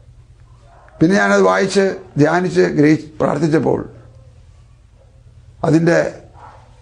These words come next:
മാന്യത അത്ര വലിപ്പമായി തോന്നി, ഗൗരവമായി തോന്നി.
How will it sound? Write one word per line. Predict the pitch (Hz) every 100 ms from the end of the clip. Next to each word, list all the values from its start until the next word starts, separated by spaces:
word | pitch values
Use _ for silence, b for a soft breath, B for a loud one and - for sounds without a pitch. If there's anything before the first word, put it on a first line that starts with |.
| - - - - 135
മാന്യത | 151 175 190 180 160 - - -
അത്ര | - - 160 151
വലിപ്പമായി | 156 165 151 135 135
തോന്നി, | - - - - - - - - - - 147
ഗൗരവമായി | 175 202 196 165 151 123
തോന്നി. | 98